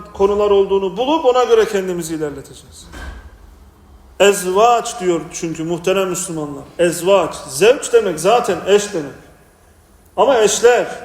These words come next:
yani Allah Azze ve Celle katında bizler neysek bize de gelecek olan kimse ona göre olacak. Ya da gelmiş olan kimse.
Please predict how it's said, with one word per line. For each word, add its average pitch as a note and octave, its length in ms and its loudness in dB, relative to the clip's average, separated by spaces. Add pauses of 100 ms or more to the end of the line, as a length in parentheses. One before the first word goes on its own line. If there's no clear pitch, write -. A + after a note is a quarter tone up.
(1200)
yani F#3 160 2
Allah G#3 280 6
Azze A#3 220 0
ve A3+ 100 2
Celle A3+ 260 2
katında A3 640 0 (640)
bizler G#3 480 2 (580)
neysek A3 600 2 (500)
bize G3 240 -2
de A#3+ 80 2
gelecek A3 480 2
olan A3 340 2
kimse A3 360 -2
ona A3 240 0
göre G#3+ 200 4
olacak. D3+ 300 -2 (520)
Ya F#3+ 80 2
da C4 80 6
gelmiş C4 500 2
olan A#3 260 0
kimse. C#3+ 320 -12